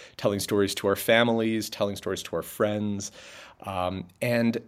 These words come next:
and I think that is the act that I feel has made a lot of sense in my life as a young person.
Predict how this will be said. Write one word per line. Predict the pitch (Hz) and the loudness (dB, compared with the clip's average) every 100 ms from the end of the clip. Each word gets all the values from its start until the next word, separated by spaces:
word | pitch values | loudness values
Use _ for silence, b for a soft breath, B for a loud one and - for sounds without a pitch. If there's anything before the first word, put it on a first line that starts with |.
| _ _ - | _ _ -2
and | 113 127 | 2 2
I | - | 2
think | 120 202 254 - - 127 - | 0 2 0 -2 -16 -20 -16
that | 131 120 123 135 147 - | -12 -2 4 4 4 2
is | 127 123 120 113 - - _ | 0 2 2 2 0 -2 _
the | 135 117 113 | -6 -2 0
act | 110 95 - - | 2 2 0 -2
that | 104 | 0
I | 90 | 0
feel | - 110 101 95 92 - - | -2 -2 0 0 -2 -6 -12
has | - 117 | -4 -2
made | 110 104 | -2 -2
a | |
lot | 101 107 | 0 0
of | 104 | 0
sense | - 110 - | -2 -2 -2
in | 101 | -6
my | 92 | -6
life | 90 98 120 131 - | -6 -4 -4 -6 -8
as | 104 | -6
a | 101 | -4
young | 101 110 | -4 -6
person. | 107 120 117 110 107 110 | -4 -4 -2 -4 -6 -8